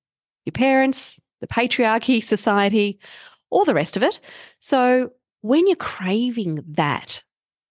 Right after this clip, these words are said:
the, all those feelings later on as an adult, maybe your kid's a bit more independent, you've got a bit more time on your hands like I did,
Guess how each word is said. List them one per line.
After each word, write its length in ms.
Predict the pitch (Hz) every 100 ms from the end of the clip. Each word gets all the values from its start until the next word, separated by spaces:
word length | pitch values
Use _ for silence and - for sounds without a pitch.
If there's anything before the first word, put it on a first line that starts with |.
| _ _
the, 80 | 190
all 180 | 247 233
those 220 | 170 -
feelings 480 | 214 190 170 165 165
later 380 | 160 156 160
on 400 | 160 160 120 214 - _
as 200 | 170 165
an 80 | 165
adult, 440 | 180 175 180 277
maybe 180 | 196 170
your 60 | 98
kid's 420 | - 262 262 240
a 60 | 214
bit 200 | 240 220
more 120 | 220
independent, 440 | 214 - 226 214
you've 60 | 175
got 160 | 185 156
a 20 |
bit 80 | 151
more 140 | 147
time 420 | - 254 254 254
on 80 | 240
your 80 | 220
hands 340 | 220 208 208
like 200 | 202 190
I 160 | 202 202
did, 240 | 202 190